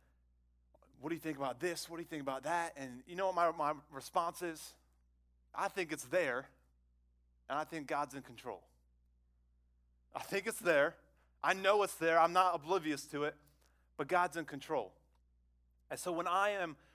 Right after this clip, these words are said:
surrounded b-, by what seems like hopeless chaos,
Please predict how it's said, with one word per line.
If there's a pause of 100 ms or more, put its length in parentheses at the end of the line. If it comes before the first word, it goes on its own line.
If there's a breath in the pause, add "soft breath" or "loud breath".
surrounded
b-, (340)
by
what
seems
like
hopeless
chaos,